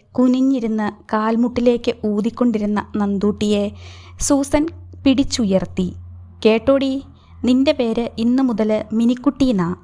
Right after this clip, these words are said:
ആര് ചോദിച്ചാലും അങ്ങനെയേ പറയാവൂ. തെറ്റിച്ച് പറഞ്ഞാൽ നിന്റെ ഈ ആനച്ചെവി ഞാൻ പിഴുതെടുക്കും." അവളുടെ കാതുകളിൽ കിടന്ന കമ്മൽ അപ്പോഴാണ് സൂസന്റെ കണ്ണിൽപ്പെട്ടത്. അവൾ കാതിൽ പിടിച്ചു.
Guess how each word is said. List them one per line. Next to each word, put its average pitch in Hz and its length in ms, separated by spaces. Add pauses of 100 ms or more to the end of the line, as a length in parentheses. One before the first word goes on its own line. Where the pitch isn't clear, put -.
(440)
ആര് 285 360
ചോദിച്ചാലും 214 800
അങ്ങനെയേ 226 580
പറയാവൂ. 185 540 (540)
തെറ്റിച്ച് 214 420
പറഞ്ഞാൽ 240 580
നിന്റെ 240 380
ഈ 262 220
ആനച്ചെവി 226 760 (100)
ഞാൻ 208 200 (100)
പിഴുതെടുക്കും." 185 680 (800)
അവളുടെ 302 340
കാതുകളിൽ 262 640
കിടന്ന 226 360 (100)
കമ്മൽ 208 340 (160)
അപ്പോഴാണ് 208 680
സൂസന്റെ 214 520 (100)
കണ്ണിൽപ്പെട്ടത്. 190 840 (580)
അവൾ 214 320 (220)
കാതിൽ 214 360
പിടിച്ചു. 185 600